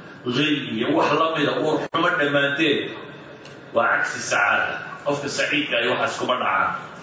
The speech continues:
Si awgeed bay culimmadu waxay yidhaahdaan, caqiidadu oo ah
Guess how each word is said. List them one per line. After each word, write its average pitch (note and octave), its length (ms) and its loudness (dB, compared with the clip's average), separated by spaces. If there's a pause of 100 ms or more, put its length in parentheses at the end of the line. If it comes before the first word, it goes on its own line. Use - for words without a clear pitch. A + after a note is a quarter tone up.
(400)
Si - 160 -2
awgeed D3+ 340 4
bay D3+ 100 2
culimmadu D3 400 2
waxay D#3 160 2
yidhaahdaan, - 360 0 (460)
caqiidadu C#3+ 600 2 (1300)
oo A2+ 160 6
ah - 160 0